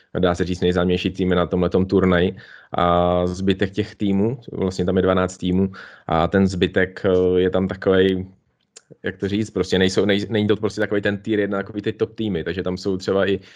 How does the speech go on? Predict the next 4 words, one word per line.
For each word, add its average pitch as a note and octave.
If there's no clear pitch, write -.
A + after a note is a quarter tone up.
nováčci, F#2+
nově F#2
složený G2
týmy, G2